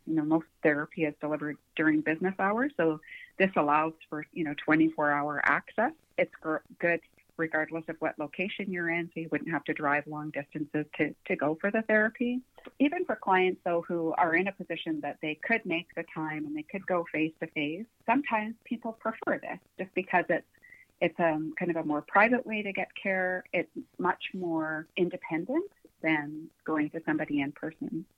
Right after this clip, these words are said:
It's not for everybody, but it's definitely the case that some people do prefer it.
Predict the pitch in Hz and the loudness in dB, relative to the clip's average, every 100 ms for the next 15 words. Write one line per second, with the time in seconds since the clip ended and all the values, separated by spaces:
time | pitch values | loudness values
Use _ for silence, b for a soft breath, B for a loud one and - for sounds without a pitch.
0 | _ _ _ _ _ _ - - 233 - | _ _ _ _ _ _ -20 2 4 6
1 | 175 - 160 156 147 233 349 185 - 170 | 4 6 4 4 0 -2 -2 -2 -2 -6
2 | - 160 170 170 151 151 151 160 - b | -4 -6 -6 -8 -8 -6 -6 -8 -12 b
3 | b 175 - 160 160 - - - 170 165 | b -8 -4 -4 -4 -4 -6 0 0 0
4 | - - 147 151 160 _ _ 165 160 - | -6 -8 -6 -6 -10 _ _ -2 -2 -6
5 | - - - | -10 -8 -8